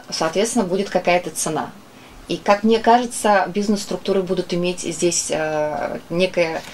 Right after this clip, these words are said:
привилегированное положение по отношению к некоммерческим организациям, хотя, может быть, это и не так.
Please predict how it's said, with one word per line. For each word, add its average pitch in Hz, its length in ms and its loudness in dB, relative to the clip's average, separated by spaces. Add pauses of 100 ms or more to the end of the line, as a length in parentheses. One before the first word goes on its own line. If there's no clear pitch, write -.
(720)
привилегированное 196 1000 6
положение 170 760 2
по 165 100 2
отношению 190 600 2
к - 60 -8
некоммерческим 180 720 0
организациям, 160 640 -2
хотя, 180 240 0
может 185 200 0
быть, 175 160 -2
это 170 160 -2
и - 20 -4
не 165 120 -4
так. 127 220 -4